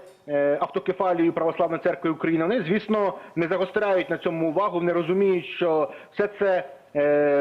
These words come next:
м, пропагандистські трюки Російської Федерації для того, щоб, е, отримати ті чи інші вигоди з цього перемир'я. Е, а такі країни на кшталт Вірменії, звичайно,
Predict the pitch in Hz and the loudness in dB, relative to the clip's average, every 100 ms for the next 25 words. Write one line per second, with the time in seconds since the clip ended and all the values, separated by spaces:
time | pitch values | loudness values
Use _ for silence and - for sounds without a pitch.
0 | 143 143 139 143 139 143 - _ - 139 | 4 4 4 2 0 -4 -20 _ -6 -2
1 | 143 143 139 139 190 185 180 190 233 - | 2 2 0 0 -4 0 0 0 -2 -4
2 | - 208 233 202 175 - 196 - 175 165 | 0 0 2 0 0 -2 -4 0 0 0
3 | 151 165 202 226 - 202 160 156 202 202 | -2 0 0 -2 0 0 0 0 2 2
4 | 185 - 185 175 - - - - 143 139 | 0 0 -2 -2 -10 -20 -12 -2 0 2
5 | 139 139 143 175 - 208 202 185 196 208 | 2 2 2 0 0 0 0 -4 -2 -4
6 | - 175 202 185 190 160 147 185 202 196 | 0 2 2 2 -2 0 0 0 2 0
7 | 180 - - - 185 180 190 196 175 127 | 0 -6 -18 0 0 2 0 2 0 0
8 | 110 92 - - - 143 147 170 175 170 | -2 -4 -8 -20 -6 -2 -2 0 0 2
9 | 170 170 - 269 196 226 208 185 180 - | 2 0 -6 -4 0 0 2 0 -4 -2
10 | 208 190 - 170 151 180 180 233 254 233 | 0 0 0 0 2 2 0 0 0 2
11 | 175 147 147 196 208 180 160 151 | 0 -2 -2 0 2 2 2 0